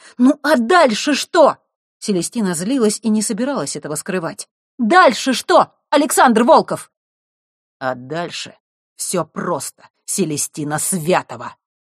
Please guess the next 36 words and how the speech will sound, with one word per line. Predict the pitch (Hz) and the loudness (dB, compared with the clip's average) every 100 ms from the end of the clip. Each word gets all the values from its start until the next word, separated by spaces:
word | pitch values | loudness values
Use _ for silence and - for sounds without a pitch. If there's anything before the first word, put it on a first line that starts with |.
| - | -8
Алекс | 285 240 160 | -6 -4 -6
сделал | 139 175 170 151 | -8 -6 -4 -6
ударение | 147 143 180 175 147 127 _ - | -6 -4 -2 -2 -4 -8 _ -4
на | 196 | -2
ее | 165 147 | 0 -2
фамилии. | 139 165 160 147 131 123 _ _ _ _ | -4 -4 -4 -6 -10 -20 _ _ _ _
«Я | 202 196 180 | -2 2 2
хотел | 185 175 196 | 0 -4 -4
поговорить | 170 175 175 175 185 - | -2 -2 0 0 0 -4
с | |
вами | 185 185 196 - | -2 0 0 0
обоими, | 190 175 202 214 165 156 147 - | 0 2 4 2 2 -4 -8 -14
с | - - | -12 -6
тобой | - 170 160 240 285 _ _ - | 0 0 4 2 2 _ _ -6
и | 214 - | -6 -2
этим | 190 220 220 - | 0 0 -2 2
астром». | 233 170 - 160 139 _ _ - | 2 2 -2 -6 -6 _ _ 0
«О | 370 | 0
чем?» | - 403 240 147 _ _ _ _ _ _ | 4 4 4 0 _ _ _ _ _ _
«Ну | 202 226 214 | 2 4 6
уж | 208 202 | 2 0
точно | - 233 214 - 196 | -2 0 0 0 0
не | 202 | 2
о | 190 | 2
поэзии», | 160 208 190 165 147 139 156 147 _ _ | 4 4 4 2 -2 -6 -8 -8 _ _
усмехнулся | 165 - 175 - 156 139 135 - | -12 -6 -8 -6 -10 -8 -8 -6
Алекс. | 160 139 - - _ _ _ _ - | -8 -6 -8 -10 _ _ _ _ -4
«Для | 202 220 | 2 4
начала | 233 233 330 311 196 | 4 2 4 4 4
мне | 185 202 | 2 2
надо | 214 202 | 4 4
знать, | 196 233 247 | 2 4 2
как | - 190 | 2 -2
прошло | - 196 - 220 | 2 0 4 4
его | 202 208 | 4 2
испытание. | 202 - 240 170 143 139 - | 0 -6 -4 -4 -4 -12 -20